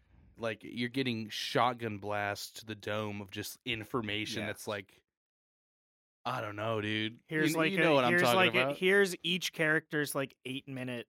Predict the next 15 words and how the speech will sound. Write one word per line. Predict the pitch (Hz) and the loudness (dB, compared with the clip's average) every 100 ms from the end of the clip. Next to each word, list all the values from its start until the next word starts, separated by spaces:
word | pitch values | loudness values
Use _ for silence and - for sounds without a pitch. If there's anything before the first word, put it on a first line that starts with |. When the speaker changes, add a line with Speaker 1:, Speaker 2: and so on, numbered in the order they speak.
| _ _ - - - | _ _ -18 -18 -4
Speaker 1:
Yeah. | 113 131 110 | 2 4 4
Speaker 2:
uh, | 101 92 90 76 - _ _ _ _ _ _ _ 131 | 0 -10 -12 -16 -20 _ _ _ _ _ _ _ -12
like, | 120 107 - | -12 -12 -8
backstory | 107 107 - 113 90 90 | -6 -6 -10 -12 -12 -12
scene. | - 110 90 90 110 | -12 -12 -12 -14 -10
Speaker 1:
I'm, | 120 143 135 | -6 -4 -2
like, | 110 - _ _ | -4 -6 _ _
absolutely | 117 123 - 113 98 101 107 107 107 104 | -4 -4 -6 -6 -6 -4 -4 -2 -4 -4
in | 98 | -6
love | 95 98 101 95 95 | -6 -2 0 -2 -6
with | 101 - | -6 -6
the | 101 101 98 95 98 - _ _ - | -12 -10 -10 -10 -12 -16 _ _ -16
quick | - - 113 107 - _ | -14 -8 -4 -4 -6 _
cutting | - 107 104 98 | -4 -2 -2 -6
pace | - - 104 98 - | -8 -6 -6 -6 -12